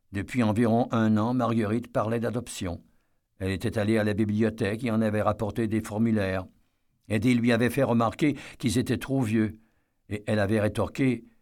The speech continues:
C'est quoi trop vieux pour un enfant ? » Eddie avait répondu qu'il y réfléchirait. « Allez », s'écria-t-elle à côté du gâteau. « Vas-y, monsieur Eddie, souffle-les toutes. Oh, attends, attends. » Elle farfouille alors dans un sac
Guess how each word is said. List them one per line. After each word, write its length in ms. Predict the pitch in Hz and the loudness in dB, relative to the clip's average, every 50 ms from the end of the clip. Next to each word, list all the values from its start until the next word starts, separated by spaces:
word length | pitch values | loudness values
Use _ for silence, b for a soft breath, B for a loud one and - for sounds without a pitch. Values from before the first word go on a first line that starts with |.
| b b | b b
C'est 200 | - - - 113 | -10 -4 -4 -4
quoi 280 | - - 123 113 104 101 | -4 -2 0 0 0 0
trop 240 | - - 98 95 95 | -2 -4 -4 -4 -4
vieux 280 | 87 87 98 95 95 | -2 -2 -2 -4 -4
pour 220 | 92 - 98 87 92 | -4 -4 -4 -2 0
un 80 | 92 | 0
enfant ? » 440 | 92 92 92 - - 92 92 92 - _ _ _ _ _ _ _ _ _ _ _ _ _ - | 0 -2 -2 -4 -4 -6 -6 -6 -10 _ _ _ _ _ _ _ _ _ _ _ _ _ -4
Eddie 300 | 104 117 110 135 139 135 | -2 0 2 4 4 4
avait 180 | 120 117 127 | 4 2 2
répondu 500 | 117 123 113 113 131 120 104 120 139 131 | 2 0 0 0 0 0 2 2 2 0
qu'il 160 | 131 - 127 120 | 0 0 0 2
y 80 | 127 | 2
réfléchirait. « 760 | 117 131 123 131 151 139 - - 175 131 110 90 82 - - _ _ _ _ _ _ _ _ _ _ _ _ _ _ _ - | 2 0 0 0 0 0 0 0 0 0 0 0 -2 -6 -8 _ _ _ _ _ _ _ _ _ _ _ _ _ _ _ -2
Allez », 420 | 120 147 147 160 151 104 - - - _ _ | -2 2 2 2 2 2 0 -6 -16 _ _
s'écria-t-elle 680 | - - - 87 - - 87 87 85 82 - 104 95 87 | -14 -10 -10 -8 -6 -4 -2 -2 -2 -2 0 0 0 0
à 80 | 82 | 0
côté 260 | - - 95 90 107 92 | -2 -2 -4 -4 -4 -4
du 120 | 82 92 | -4 -4
gâteau. « 420 | 82 101 95 - - 87 76 73 - _ _ _ _ | -2 -2 -4 -4 -4 -8 -10 -10 -12 _ _ _ _
Vas-y, 380 | 95 95 160 190 214 202 226 220 | -4 0 0 0 2 2 2 2
monsieur 300 | 196 175 156 - 170 139 | 2 2 0 0 0 0
Eddie, 400 | 135 131 113 107 104 90 80 - b b b b b b | 0 0 0 0 -2 -4 -4 -8 b b b b b b
souffle-les 680 | b - - 165 196 202 - - 170 185 190 208 185 - | b -6 -2 0 0 0 0 0 0 0 2 2 2 2
toutes. 340 | - 240 - - - - - - - _ _ _ _ | 2 0 0 0 -4 -8 -10 -10 -12 _ _ _ _
Oh, 220 | - 151 165 156 - - | 0 0 2 0 0 -2
attends, 320 | 117 - - - - - | -4 -4 -4 -6 -6 -2
attends. » 320 | - - 135 - 78 - - _ _ _ _ _ _ _ _ _ _ - | -2 -2 -2 -2 -8 -10 -10 _ _ _ _ _ _ _ _ _ _ -10
Elle 160 | 92 82 82 | -8 -8 -6
farfouille 540 | - - 135 - - - - 170 147 123 104 | -4 -4 -4 -4 -6 -8 -6 -4 -4 -4 -4
alors 280 | 95 104 110 113 104 | -4 -4 -4 -4 -4
dans 220 | 87 85 80 82 98 | -4 -6 -6 -6 -6
un 120 | 87 87 | -6 -6
sac 300 | - - 151 147 - - | -6 -6 -8 -8 -10 -14